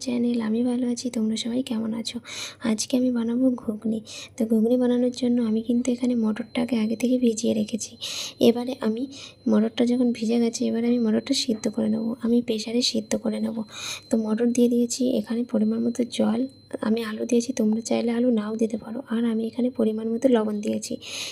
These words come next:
এবারে আমি দুটো সিটি মেরে নিয়েছি। তো দেখো, মটরটা কিন্তু খুব সুন্দর সিদ্ধ হয়েছে, আর ভিতরে কিন্তু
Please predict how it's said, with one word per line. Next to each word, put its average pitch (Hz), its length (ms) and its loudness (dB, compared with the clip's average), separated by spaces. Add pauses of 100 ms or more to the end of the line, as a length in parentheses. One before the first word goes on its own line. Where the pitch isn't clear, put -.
(140)
এবারে 240 260 4
আমি 247 160 2
দুটো 233 240 2
সিটি 214 300 2
মেরে 214 200 2
নিয়েছি। 214 420 -2 (400)
তো 233 80 6
দেখো, 214 280 2
মটরটা 220 380 2
কিন্তু 240 260 -2
খুব 262 120 4
সুন্দর 233 340 0
সিদ্ধ 220 340 -2
হয়েছে, 226 400 0
আর 220 120 0
ভিতরে 220 340 0
কিন্তু 240 340 0